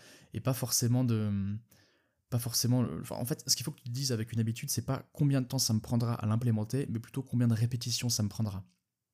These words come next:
Quand bien même, le nombre de répétitions est clairement lié avec le,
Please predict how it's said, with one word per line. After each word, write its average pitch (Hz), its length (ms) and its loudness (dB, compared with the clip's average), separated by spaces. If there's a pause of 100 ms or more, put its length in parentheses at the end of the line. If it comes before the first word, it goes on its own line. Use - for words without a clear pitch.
(500)
Quand 120 160 2
bien 107 140 4
même, 107 260 2 (480)
le 98 80 -2
nombre 113 140 4
de 113 40 2
répétitions 110 500 0
est 104 60 0
clairement 107 300 2
lié 107 180 0
avec 98 260 -4
le, 98 120 -6